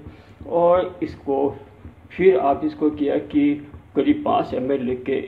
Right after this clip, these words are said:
एक लीटर पानी के अंदर डाल के इसको आपको क्या करना है, अ,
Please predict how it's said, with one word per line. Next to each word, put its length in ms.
एक 120
लीटर 220
पानी 300
के 120
अंदर 180
डाल 260
के 120
इसको 280
आपको 260
क्या 220
करना 340
है, 100
अ, 1300